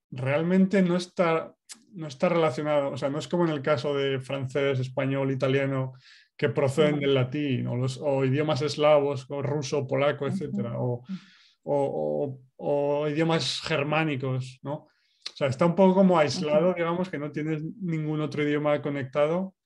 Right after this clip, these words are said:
Speaker 1: Y además, probablemente desde el punto de vista gramatical puede ser más complicado, no lo sé, no tengo ni idea. <laughs> Pero es decir, desde,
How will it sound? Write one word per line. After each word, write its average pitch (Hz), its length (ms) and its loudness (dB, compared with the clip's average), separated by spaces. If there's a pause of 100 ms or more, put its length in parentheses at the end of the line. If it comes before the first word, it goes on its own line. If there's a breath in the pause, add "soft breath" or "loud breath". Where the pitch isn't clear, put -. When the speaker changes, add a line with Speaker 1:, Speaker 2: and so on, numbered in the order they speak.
(580 soft breath)
Speaker 1:
Y 143 60 -6
además, 151 420 0 (240)
probablemente 165 760 4
desde 131 200 -4
el 127 60 -6
punto 147 280 -4
de 160 60 4
vista 156 240 -2
gramatical 151 760 0 (120)
puede 151 260 0
ser 139 140 -6
más 127 180 -2
complicado, 123 460 -2
no 135 120 0
lo 143 100 -2
sé, 123 200 -6
no 139 140 -6
tengo 131 180 -2
ni 127 80 0
idea. 123 260 -6
<laughs> - 300 -12 (960 soft breath)
Pero 147 160 -4
es 147 60 -2
decir, 160 140 2
desde, 139 480 0